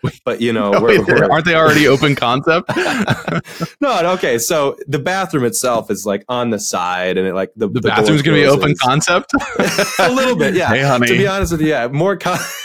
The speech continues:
Speaker 2: <laughs> more counter space and, and, you know, whitewash. It's gonna be millennial gray. It's gonna be, we're gonna have the Starlink on top. We're gonna
Speaker 1: Nice.
Speaker 2: have the solar shower, everything. So,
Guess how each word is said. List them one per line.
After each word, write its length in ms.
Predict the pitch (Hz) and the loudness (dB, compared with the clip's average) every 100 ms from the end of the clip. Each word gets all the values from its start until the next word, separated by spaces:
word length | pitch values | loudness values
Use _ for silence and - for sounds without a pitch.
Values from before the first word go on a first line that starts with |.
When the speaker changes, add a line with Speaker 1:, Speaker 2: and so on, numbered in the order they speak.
| - - - | -16 -20 -20
Speaker 2:
<laughs> 500 | - - 202 - - | -14 -4 -4 -2 0
more 280 | 143 156 | 2 0
counter 380 | 180 151 127 135 | 0 -2 -2 -2
space 500 | 135 123 123 131 131 | -4 -6 -6 -6 -6
and, 200 | 113 104 _ - - - _ | -8 -8 _ -20 -20 -20 _
and, 180 | 131 131 | -4 -2
you 60 | 135 | 0
know, 120 | 127 | 0
whitewash. 580 | 110 127 120 120 117 123 | 0 0 0 0 -2 -4
It's 100 | - | -4
gonna 140 | 127 | -2
be 140 | 120 | 0
millennial 520 | 110 101 107 110 113 104 | 2 2 2 2 0 0
gray. 500 | 107 104 104 104 101 | 0 0 2 0 0
It's 160 | 90 | -2
gonna 220 | - 104 | -4 -2
be, 400 | 95 95 92 90 - _ _ | -2 -2 -4 -6 -10 _ _
we're 60 | |
gonna 120 | 117 117 | -6 -4
have 100 | 101 | -4
the 60 | |
Starlink 680 | - - 104 110 110 113 104 | -6 -4 -2 0 0 0 0
on 180 | 104 107 | -2 -2
top. 540 | 104 98 95 98 101 - | -4 -4 -2 -4 -6 -4
We're 60 | |
gonna 140 | 87 95 | -4 -2
Speaker 1:
Nice. 40 | |
Speaker 2:
have 120 | 95 | -4
the 80 | 85 | -6
solar 400 | - 117 107 104 | -6 -2 0 0
shower, 600 | 104 101 95 92 90 90 | -2 -2 -2 -2 -4 -4
everything. 500 | 113 113 104 92 85 | -4 -2 -2 -4 -6
So, 340 | 85 101 87 | -6 -4 -4